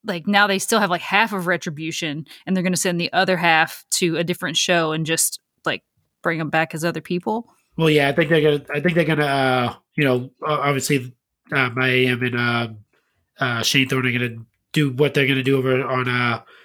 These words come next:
Speaker 2: SmackDown, but I think, uh, the, the ha-, the other half of Retribution is gonna be, like, a, I think M V P's gonna, uh, like, be their manager as a tag team. That's what I'm assuming. I'm not sure. I haven't read anything. I'm only going by what, when, when he was standing on the ramp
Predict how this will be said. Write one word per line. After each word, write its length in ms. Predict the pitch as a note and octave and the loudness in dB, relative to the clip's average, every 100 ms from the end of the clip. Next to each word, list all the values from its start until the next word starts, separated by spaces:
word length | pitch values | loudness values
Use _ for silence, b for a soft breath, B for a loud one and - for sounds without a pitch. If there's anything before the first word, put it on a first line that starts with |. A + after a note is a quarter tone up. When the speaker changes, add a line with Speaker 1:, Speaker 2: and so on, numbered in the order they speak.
| b - | b -10
Speaker 2:
SmackDown, 560 | - D3 C3 C3+ B2+ | -2 0 0 0 0
but 80 | B2+ | 2
I 60 | C3 | 2
think, 360 | D3 C#3+ C#3 - | 2 -2 -4 -8
uh, 420 | D3 B2+ A#2+ A#2 A2+ b b b b b _ _ - | -2 0 0 0 -4 b b b b b _ _ -4
the, 380 | C3 A#2+ A#2+ - | -4 -4 -8 -2
the 120 | C#3 | 0
ha-, 220 | D3+ F#3 | 2 2
the 160 | D3+ E3+ | 4 4
other 160 | E3+ C3+ | 4 2
half 260 | D3 C3+ | 2 -2
of 120 | C3 | -2
Retribution 500 | C#3+ C#3 B2+ C3+ C#3 | -2 -2 -4 -4 -2
is 80 | C3 | -2
gonna 140 | C3 B2+ | -2 0
be, 100 | C3+ | 0
like, 140 | B2+ | 0
a, 160 | B2+ C#3 | -2 -2
I 80 | D3 | 0
think 260 | G#3 F3 | 0 2
M 140 | F#3+ E3+ | 2 2
V 120 | E3 | 0
P's 220 | - F3 | 0 0
gonna, 380 | D#3 C#3 C3+ C3 - | 2 2 0 -4 -4
uh, 320 | C3+ A#2+ A#2+ - b b b _ | -2 0 -2 -6 b b b _
like, 160 | C#3 B2 | -6 -2
be 120 | C#3+ | 0
their 160 | C#3 B2+ | 0 2
manager 640 | C3 B2+ A2+ A#2 A#2 A2+ - | 0 -2 -4 -6 -6 -8 -8
as 120 | B2+ | -8
a 60 | |
tag 300 | B2 B2 B2 | -6 -6 -6
team. 180 | - B2 | -6 -4
That's 160 | C3+ D3+ | -2 2
what 100 | F3 | 4
I'm 120 | D3 | 4
assuming. 480 | D3 - F3 F3+ F3 | 0 2 2 4 4
I'm 80 | D3 | 2
not 180 | C#3+ | 0
sure. 360 | - D3+ D3+ D3+ B B B | 0 2 2 0 B B B
I 40 | |
haven't 160 | C#3+ C#3+ | -2 2
read 160 | D3 D3 | 4 4
anything. 580 | D3+ C#3+ D#3 D3 D3+ - _ _ - | 2 0 0 0 -4 -14 _ _ -6
I'm 140 | C#3+ | 0
only 200 | D3+ D3 | 2 2
going 220 | D3+ D3 | 2 2
by 180 | C#3+ C#3 | 4 4
what, 320 | C3+ C#3+ C#3+ _ _ _ | 4 2 0 _ _ _
when, 180 | C#3+ B2+ | -4 -2
when 100 | B2+ | -2
he 100 | C#3 | -2
was 120 | B2 | -2
standing 240 | - C#3+ C3+ | 0 2 2
on 60 | |
the 100 | C3 | 0
ramp 320 | B2+ C3+ B2+ | 0 0 -2